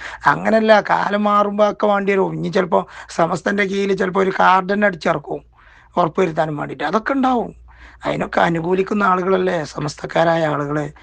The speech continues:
സുന്നത്തി ജമാഅത്ത് കൊണ്ടുപോകുമ്പോ അതിൽ വഹാബിസം കയറി കൂടാൻ പാടില്ല എന്നുള്ളത് നൂറ് ശതമാനം ഉറപ്പുള്ള കാര്യല്ലേ? അപ്പൊ അതിനുള്ള പണികളൊക്കെ എടുത്തു വെക്കണ്ടേ? വേണ്ടേ? മഹല്ല് കമ്മിറ്റിയിൽ ചിലപ്പോ ഇനി ആ കാര്യങ്ങളൊക്കെ ചർച്ച ചെയ്യും,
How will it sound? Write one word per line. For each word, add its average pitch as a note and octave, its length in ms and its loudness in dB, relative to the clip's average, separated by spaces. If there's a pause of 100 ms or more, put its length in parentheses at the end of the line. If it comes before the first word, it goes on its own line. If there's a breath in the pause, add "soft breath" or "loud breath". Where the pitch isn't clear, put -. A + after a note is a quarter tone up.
(260 loud breath)
സുന്നത്തി F#3+ 460 -4
ജമാഅത്ത് G#3 540 0
കൊണ്ടുപോകുമ്പോ F#3 640 0
അതിൽ F3 120 2
വഹാബിസം F3+ 640 -2
കയറി F3 180 0
കൂടാൻ F3 380 -2
പാടില്ല F3 300 -4
എന്നുള്ളത് F3+ 400 -4 (420 loud breath)
നൂറ് E3 280 2
ശതമാനം F#3+ 460 2
ഉറപ്പുള്ള G3+ 360 4
കാര്യല്ലേ? G3+ 540 2 (640)
അപ്പൊ D3+ 180 0
അതിനുള്ള F#3+ 300 0
പണികളൊക്കെ G3 460 0
എടുത്തു G3+ 240 0
വെക്കണ്ടേ? G3+ 460 2 (840 soft breath)
വേണ്ടേ? F3 460 4 (360)
മഹല്ല് D3+ 400 0
കമ്മിറ്റിയിൽ E3 440 0
ചിലപ്പോ F#3+ 240 0
ഇനി F#3+ 100 0
ആ F#3+ 320 0
കാര്യങ്ങളൊക്കെ F#3+ 420 0
ചർച്ച F3+ 260 -2
ചെയ്യും, F#3+ 300 -2